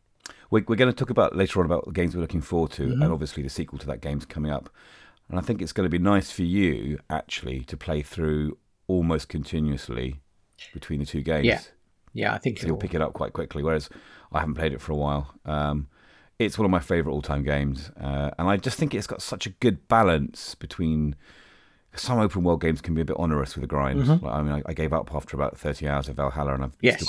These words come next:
Speaker 1: got about seventy hours left.
Speaker 2: Yeah.
Speaker 1: I will go back to it eventually, 'cause that is a lovely game too. But it's, I think Horizon Zero Dawn is pitched at the older gamer with a bit less time.
Speaker 2: Mm.
Speaker 1: Um, it's not a sort of a, you know, a, a lifetime commitment like some games are.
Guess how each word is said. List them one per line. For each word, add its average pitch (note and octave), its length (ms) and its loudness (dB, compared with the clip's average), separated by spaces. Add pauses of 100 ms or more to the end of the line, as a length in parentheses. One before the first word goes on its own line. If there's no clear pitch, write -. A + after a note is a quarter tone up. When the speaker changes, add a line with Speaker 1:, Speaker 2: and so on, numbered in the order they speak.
Speaker 1:
got - 60 -4
about - 120 -6
seventy C#2+ 380 -4
hours C#2+ 200 0
left. D2+ 340 -2 (160)
Speaker 2:
Yeah. - 80 -10 (240)
Speaker 1:
I F2 40 -2
will E2+ 120 4
go D#2+ 140 2
back D#2+ 180 0
to - 80 -6
it D#2 40 0
eventually, D2 400 -4
'cause E2 120 -8
that - 160 -2
is D#2+ 140 -4
a D#2+ 40 -2
lovely D2 360 -2
game C#2 260 0
too. C#2+ 280 -2 (500)
But G#2 220 6
it's, B2+ 300 0
I - 60 -2
think E3 240 -2
Horizon B2+ 340 2
Zero A2+ 160 8
Dawn F#2+ 240 4
is D#2 80 0
pitched - 460 -8 (100)
at - 320 -4
the E2+ 360 0
older F#2+ 260 0
gamer D#2+ 300 0
with D#2 100 0
a D2 60 -2
bit A1+ 120 -4
less C#2+ 200 -4
time. C#2 420 -4 (160)
Speaker 2:
Mm. G#2+ 280 -2 (180)
Speaker 1:
Um, C#2+ 800 -2 (240)
it's C#2+ 200 -8
not F#2+ 200 -2 (120)
a - 60 -10
sort - 280 -8
of - 320 -12 (960)
a, D#2+ 80 -4 (240)
you F2+ 120 0
know, D2 300 2
a, - 40 -8
a - 20 0
lifetime D#2 440 0
commitment C#2+ 360 -4
like G#1 140 -8
some C#2 180 -6
games B1 280 -8
are. B1 160 -8